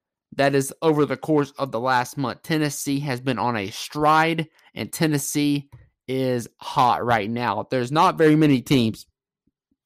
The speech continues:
if we're being honest, there's not very many teams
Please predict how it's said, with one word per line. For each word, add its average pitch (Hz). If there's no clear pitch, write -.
if 165
we're 151
being 147
honest, 113
there's 127
not 160
very 139
many 131
teams 117